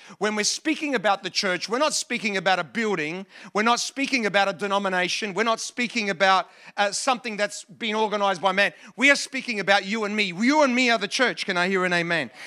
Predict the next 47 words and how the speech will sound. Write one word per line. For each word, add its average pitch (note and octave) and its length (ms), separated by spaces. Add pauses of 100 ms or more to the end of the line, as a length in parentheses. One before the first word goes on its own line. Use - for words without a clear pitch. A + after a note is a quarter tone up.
(120)
And F#3 120
he G3 280
will C#4 180
come A#3+ 260
against G#3 460
you G#3+ 160
and G3 160
me F3 300 (220)
to G3+ 100
try A#3 320
to A3 80
limit G#3+ 400
the F3 80
work G3+ 240
that D#3+ 160
God G3 280
wants G3 280
to G#3 100
do D3 360 (340)
in G3+ 100
our F#3+ 140
hearts F3+ 360
and E3+ 80
lives D#3+ 300
and D3 140
through F3 300
us. - 440 (420)
As F#3+ 220
a G#3 80
church, G#3+ 640 (300)
more G3+ 240
than G3+ 140
ever, A#3+ 200
we F#3+ 180
need G3+ 160
to A3 120
be G3 140
aware F3 260
of F3+ 100
the F#3 60
battle E3+ 320
that F3+ 160
we're F#3+ 160
involved F#3+ 460
in. D3 140
Key B3+ 260
verse F#3+ 500